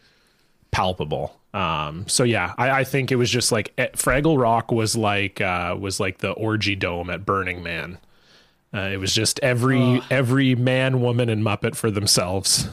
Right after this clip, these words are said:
Speaker 1: There's no rules in Fraggle Rock. Everybody fucks everybody, and it's totally fine.
Speaker 2: I get real, uh, the, the vibes I get from it, uh, like the cave orgy from the second Matrix movie.
Speaker 1: Mm.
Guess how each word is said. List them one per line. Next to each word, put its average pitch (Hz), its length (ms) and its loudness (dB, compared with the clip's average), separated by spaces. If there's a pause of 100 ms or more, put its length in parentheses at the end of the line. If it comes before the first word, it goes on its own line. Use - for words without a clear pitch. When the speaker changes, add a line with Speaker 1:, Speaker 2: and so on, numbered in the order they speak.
(120)
Speaker 1:
There's 113 260 2
no 120 180 4
rules 110 520 2
in 107 140 0
Fraggle 104 380 0
Rock. 98 300 0
Everybody 107 480 2
fucks - 300 -2
everybody, 95 520 -4
and 90 200 -10
it's - 440 -4
totally 98 360 -6
fine. - 260 -16
Speaker 2:
I 185 140 0
get 208 260 2
real, 220 240 4
uh, 170 560 4
the, 160 160 0
the 151 100 -2
vibes 156 300 2
I 170 60 2
get 160 160 0
from 170 160 -2
it, 170 280 2
uh, 131 400 0
like 135 140 -4
the 135 80 -4
cave 147 400 0
orgy 165 380 2
from 143 260 2
the 131 80 0
second 139 320 -2
Matrix 120 380 -6
movie. 101 320 -12 (720)
Speaker 1:
Mm. 143 480 2